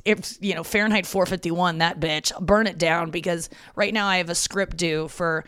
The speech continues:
the pilot episode of a show that has already, you know, the Quibi show I told you about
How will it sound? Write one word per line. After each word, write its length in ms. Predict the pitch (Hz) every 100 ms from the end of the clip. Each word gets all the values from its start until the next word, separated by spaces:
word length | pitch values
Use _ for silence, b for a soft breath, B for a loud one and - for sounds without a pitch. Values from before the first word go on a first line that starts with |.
| B B B
the 80 | -
pilot 340 | 190 185 175
episode 440 | 175 175 - 160
of 100 | 165
a 40 | 160
show 360 | - 170 160 156
that 300 | 156 151 - b b
has 120 | 160
already, 480 | 180 190 175 165 - -
you 80 | 185
know, 80 | 170
the 100 | 175
Quibi 320 | 240 214 214
show 140 | 226
I 80 | 220
told 200 | 214 214
you 60 | 214
about 380 | 220 214 -